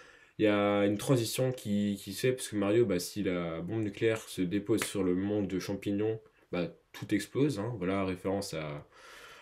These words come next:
à la guerre en ce moment, hein. On va, on va éviter de lancer la bombe nucléaire, les Ukrainiens, les Russes, les Chinois, les Coréens. Et donc, du coup, bah, il se transforme, il se, pardon, il, il se téléporte à Brooklyn, et là, il y a l'affrontement final, euh,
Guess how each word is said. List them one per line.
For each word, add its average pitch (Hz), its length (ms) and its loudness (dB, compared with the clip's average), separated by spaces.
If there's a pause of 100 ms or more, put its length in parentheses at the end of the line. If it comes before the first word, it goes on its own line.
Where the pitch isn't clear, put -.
(120)
à 107 100 2
la 113 160 10
guerre 127 240 8
en 120 60 6
ce - 160 -2
moment, 156 340 8
hein. 156 100 -4 (100)
On 110 60 0
va, 113 200 10
on 113 40 4
va 120 120 10
éviter 113 180 4
de 123 40 6
lancer 113 180 2
la 110 80 8
bombe 117 180 6
nucléaire, 143 340 6
les 139 160 4
Ukrainiens, 113 320 0
les 113 120 8
Russes, 113 180 4
les 113 120 4
Chinois, 120 280 4
les 113 100 6
Coréens. 117 380 4 (680)
Et - 20 2
donc, 120 140 4
du 110 140 -2
coup, 143 160 4
bah, 120 200 8
il 113 120 6
se 107 140 0
transforme, 120 680 2 (180)
il 101 80 -2
se, - 80 -8
pardon, 107 360 0
il, 92 560 -2 (960)
il 98 480 2
se - 180 -6
téléporte 135 680 2
à 113 100 2
Brooklyn, 117 520 4 (160)
et 98 80 4
là, 110 80 8
il 110 60 8
y - 20 6
a 87 80 4
l'affrontement 107 480 0
final, 98 440 -2 (120)
euh, 78 680 0